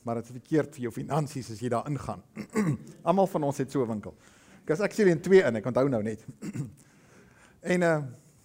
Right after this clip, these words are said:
ek spot altyd, ek sê jy raak bewus van behoeftes wat jy nie het nie, né? Jy stap daar en dan sien jy hierdie, "Ja, weet jy wat, ek het actually dit nodig."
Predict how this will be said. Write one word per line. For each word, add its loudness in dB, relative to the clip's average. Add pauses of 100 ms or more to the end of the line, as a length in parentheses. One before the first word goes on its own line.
(160)
ek -6
spot -2
altyd, 0
ek -18
sê 2
jy 4
raak 4
bewus 2
van -2
behoeftes -2
wat 0
jy -2
nie 0
het -2
nie, -10
né? -4 (640)
Jy -6
stap 0
daar 4
en 0
dan -2
sien -6
jy 4
hierdie, 0 (1400)
"Ja, -8
weet -8
jy -6
wat, -6
ek -14
het -8
actually -10
dit -8
nodig." -10